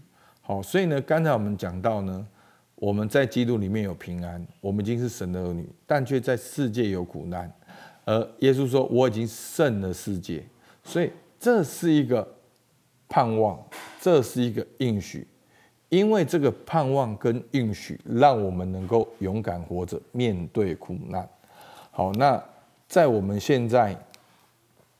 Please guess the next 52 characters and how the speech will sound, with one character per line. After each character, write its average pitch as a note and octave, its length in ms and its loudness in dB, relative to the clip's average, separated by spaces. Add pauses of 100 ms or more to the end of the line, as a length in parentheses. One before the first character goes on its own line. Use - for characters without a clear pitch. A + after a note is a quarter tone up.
(260)
我 G#2 120 2
们 G2+ 320 -2 (240)
现 C3 380 0
在 A#2 200 4
这 A#2+ 160 -2
个 G#2+ 120 0
时 - 200 -8
候， G2 320 -2 (460)
好， - 240 -6 (300)
我 G2 100 -4
们 G#2 220 -2 (100)
知 - 320 -4
道 A#2+ 240 4
这 C3+ 140 0
个 A2+ 80 2
国 G#2+ 240 0
际 A#2 180 -4
最 A#2 180 2
大 G#2+ 200 2
的 G2 100 -2
新 G#2 300 -4
闻， F#2 220 -4
乌 A#2 120 0
克 G#2+ 220 0
兰， E2 200 -6 (440)
好， F#2 200 -2
正 B2 200 0
面 B2 360 0
对 A2 320 2 (540)
这 A2+ 140 -2
个 G#2 240 -2
俄 B2 100 4
罗 G#2 180 4
斯 G#2 240 -4
的 F#2+ 140 -2
这 G2+ 140 -4
个 F#2+ 140 -2
侵 G2+ 300 -4
略， F#2+ 240 -2 (540)
那 C3+ 240 2 (100)
他 D3 160 2
们 C3+ 180 2
正 C#3 220 4
在 A#2 240 2
一 A2 40 0
个 G#2 160 -2
苦 F#2 400 -6
难 A2+ 200 2
的 G2 80 -2
过 G2+ 220 -2
程 E2+ 260 -8
中。 D#2+ 220 -8